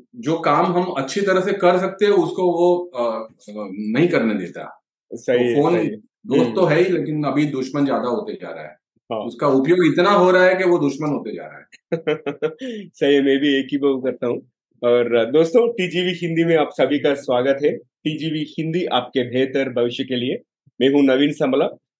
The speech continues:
Speaker 2: टीजीवी फाउंडर और चीफ होस्ट, मतलब व्यवस्थापक और मेजबान। हम The Guiding Voice हिंदी के माध्यम से भी इस दुनिया को कुछ बेहतर बनाना चाहते हैं। हम महत्वपूर्ण बातें करते हैं,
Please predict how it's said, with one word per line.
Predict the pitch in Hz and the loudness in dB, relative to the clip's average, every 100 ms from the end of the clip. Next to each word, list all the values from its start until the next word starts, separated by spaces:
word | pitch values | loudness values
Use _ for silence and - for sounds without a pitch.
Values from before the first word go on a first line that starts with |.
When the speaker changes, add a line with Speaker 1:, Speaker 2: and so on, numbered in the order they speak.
| _ | _
Speaker 2:
टीजीवी | 151 156 160 156 | -2 0 -2 -2
फाउंडर | 143 135 135 143 139 - | 0 2 2 2 2 -2
और | 120 120 120 120 - - | -2 2 2 0 -8 -8
चीफ | 151 143 - | -4 -4 -2
होस्ट, | 139 160 - 151 | -2 -2 -8 -8
मतलब | 120 113 120 | -6 -2 -2
व्यवस्थापक | 120 139 143 131 127 135 127 | 0 0 0 -2 0 -2 0
और | 120 117 113 | -2 -2 -2
मेजबान। | 117 123 113 127 - _ 123 _ _ _ - | -2 -2 -2 -2 -4 _ -20 _ _ _ -2
हम | 151 160 - - _ - 147 | 0 0 -6 -20 _ -4 0
The | 143 | 4
Guiding | 156 185 190 | 4 4 4
Voice | 180 175 | 4 2
हिंदी | 170 165 | 0 0
के | 175 165 | 2 2
माध्यम | 143 127 127 147 | 2 2 2 0
से | 143 143 | 0 -2
भी | 131 151 - | 0 -2 -4
इस | 139 127 - 139 | -6 -6 -6 -2
दुनिया | 135 139 | 2 2
को | 135 135 127 | 2 -2 -2
कुछ | 120 113 113 | -6 -8 -10
बेहतर | 120 123 127 117 110 | 0 0 2 0 -2
बनाना | 107 113 117 | -6 -4 -4
चाहते | 117 107 107 | -4 -6 -4
हैं। | 110 147 - _ _ _ - | -4 -6 -8 _ _ _ 0
हम | 135 | 2
महत्वपूर्ण | 127 127 156 147 147 139 | 4 2 0 0 0 0
बातें | 131 131 135 127 | 0 0 0 0
करते | 127 117 | -2 0
हैं, | 123 131 | -2 -2